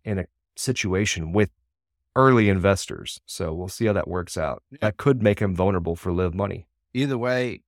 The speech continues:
Speaker 2: the next few months is gonna be interesting because just the fact that the pif and the nuco contract documents haven't been signed yet, that agreement hasn't been official. So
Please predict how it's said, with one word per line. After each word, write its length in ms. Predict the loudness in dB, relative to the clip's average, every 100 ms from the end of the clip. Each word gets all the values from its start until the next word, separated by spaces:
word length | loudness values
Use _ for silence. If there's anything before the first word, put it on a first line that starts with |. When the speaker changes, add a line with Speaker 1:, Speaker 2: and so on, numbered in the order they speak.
| _
Speaker 2:
the 220 | -10 -10
next 360 | -8 -8 -10 -12
few 160 | -12
months 300 | -10 -10 -10
is 100 | -12
gonna 180 | -12 -10
be 120 | -8
interesting 540 | -8 -8 -12 -8 -8 -8
because 440 | -12 -10 -8 -8
just 280 | -8 -10 -10
the 60 | -16
fact 440 | -4 0 0 -2
that 320 | -2 0 -2 -4 _ _ _ _ -16
the 80 |
pif 380 | -6 -2 -2 -2
and 160 | -4 -2
the 60 |
nuco 560 | -4 -4 -2 -2 0 -4 -10 _
contract 680 | -8 -8 -6 -6 -6 -8 _ _ _ _ _
documents 520 | -4 -4 -6 -10 -8
haven't 240 | -8 -6 -8
been 120 | -10
signed 380 | -6 -2 -2 0
yet, 260 | -2 -2
that 180 | -2 -2
agreement 540 | -2 -6 -6 -6 -6
hasn't 460 | -6 -8 -8 -10 -8
been 320 | -6 -6 -8 -14 _ _ _
official. 720 | -16 -4 -4 -2 0 0 -2 -8
So 480 | -8 0 0 0 -4